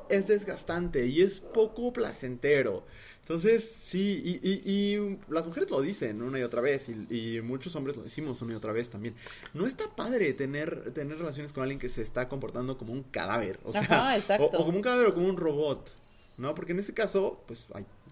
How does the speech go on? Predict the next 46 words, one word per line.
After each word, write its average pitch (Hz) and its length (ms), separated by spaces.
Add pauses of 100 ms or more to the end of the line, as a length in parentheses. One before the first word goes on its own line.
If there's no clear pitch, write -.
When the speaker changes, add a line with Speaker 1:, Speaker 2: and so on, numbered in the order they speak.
(580)
Speaker 1:
hay, 113 220
en 117 120
Abrazo 120 280
Grupal 127 300
podrán 131 320
encontrar, 143 420 (540)
eh, 127 360 (140)
hay, 139 280
hay 180 140
muchas 202 300
opciones 180 460
de 190 80
juguetes 143 420
y 170 60
así 151 260
que 147 140
te 127 100
ayudan 127 300
a, 127 240
a - 20
vivirlo 131 540 (580)
tú 175 80
solite, 381 640 (140)
Speaker 2:
Ujú. 214 160
Speaker 1:
¿no? 208 280 (140)
No 175 220
necesitas 185 720
de 175 80
otra 180 240
persona. 226 420
Cuando 151 220
quiero 214 160
estar 240 160
con 247 100
otra 233 140
persona 190 340
es 160 80
porque 147 280
va - 420
a - 20
haber 214 140
un 196 80
vínculo 165 320
de 123 60
alguna 120 200
forma, 101 320